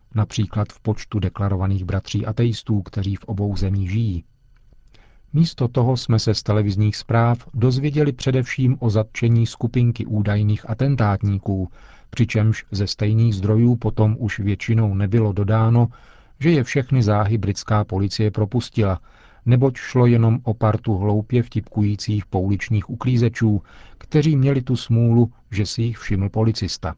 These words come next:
Nedozvěděli jsme se také o šestistech tisících lidí, kteří se dohromady účastnili všech papežských vystoupení v Británii, a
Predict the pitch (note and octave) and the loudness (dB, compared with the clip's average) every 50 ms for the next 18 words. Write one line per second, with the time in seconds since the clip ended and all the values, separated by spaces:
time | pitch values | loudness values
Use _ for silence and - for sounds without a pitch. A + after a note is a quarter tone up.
0 | _ _ - - _ - - - - - - - - - A#2 A#2+ A#2 B2+ A2 A2 | _ _ -20 -20 _ -20 -20 -20 -20 -20 -20 -12 -4 0 0 2 2 2 2 2
1 | A2 A#2 A2+ A#2 A#2 A#2+ A#2 - A#2+ A2+ - A2 G#2+ - G#2+ - - A2 G#2+ G#2+ | 2 2 2 4 4 2 2 2 0 0 0 0 -2 -4 -4 -2 0 0 0 0
2 | - A2 - - A2+ G#2+ - - - C3+ - - - C#3+ B2+ - - G#2+ F#2+ - | -2 -4 -4 -2 -2 -4 -4 -4 -6 -6 -6 -4 -4 -4 -4 -4 -6 -6 -4 -4
3 | G#2 G2+ - - A2 G#2 - A#2+ B2+ C3+ B2 G#2+ G2+ F2+ - - G2 F2+ G2+ G2 | -4 -4 -4 -4 -6 -4 -2 -2 -2 -2 0 -2 -2 -4 -4 -4 -4 -2 -2 -4
4 | - - G#2 G2 F2+ G2 F#2 G2 G#2 A2 A2 A2 G#2+ A#2 A#2 - - - - - | -4 -4 -4 -2 -2 -2 -2 0 2 2 2 4 4 2 2 0 -4 -14 -20 -12
5 | - D#3 C3 B2+ - - C3 B2 - - C3+ B2 B2+ B2 - - B2 A#2 - - | -4 -2 -2 -2 -2 -2 -4 -4 -2 -2 0 2 2 0 0 -2 -4 -4 -4 -4
6 | - F#2 - G2 F#2 - - - G#2 - - G2+ F#2+ - - A2 G#2+ G2+ - A2 | -8 -6 -6 -6 -6 -6 -6 -6 -6 -4 -4 -4 -4 -2 0 0 0 0 0 2
7 | A2 A2 G#2+ G2+ F2+ A2 A2+ A2 B2 A#2+ B2 B2 A#2 A2 G2 F#2 F2 - - - | 2 2 2 2 2 0 0 2 2 4 4 4 4 2 2 0 -4 -6 -10 -16
8 | - - - - - _ - G#2+ G2+ | -20 -20 -20 -20 -12 _ -4 -4 -4